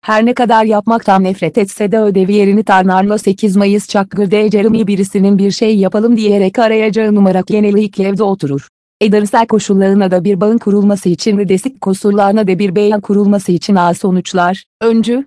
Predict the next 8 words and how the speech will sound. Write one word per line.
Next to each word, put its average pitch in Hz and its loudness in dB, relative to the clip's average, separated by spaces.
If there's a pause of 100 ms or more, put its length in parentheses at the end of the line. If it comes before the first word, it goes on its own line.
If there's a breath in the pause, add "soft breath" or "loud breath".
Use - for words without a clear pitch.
(160)
uyancılar 233 2
B. 226 2
Refleksler, 190 -2 (180)
ödüller 226 2
koştağı 214 -2
uyancılar, 185 0 (200)
refleksiftir 226 0
uyancılar. 143 -2